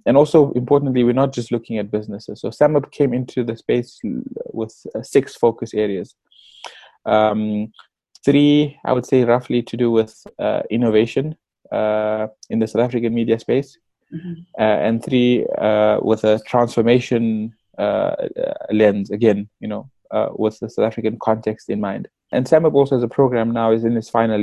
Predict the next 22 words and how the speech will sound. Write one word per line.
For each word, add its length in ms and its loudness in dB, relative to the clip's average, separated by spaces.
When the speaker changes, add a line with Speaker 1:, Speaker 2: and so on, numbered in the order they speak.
Speaker 1:
year. 140 -4
We, 500 2
um, 560 -2
you 120 -8
know, 100 -4
we 80 -4
set 160 2
out 220 2
to 100 -14
say, 220 2
"Can 200 4
we 60 6
work 260 6
with 200 -2
early 180 4
stage 220 4
organizations, 720 -2
accelerate 540 4
their 120 2
growth 300 0
and 120 -8
progress? 540 -4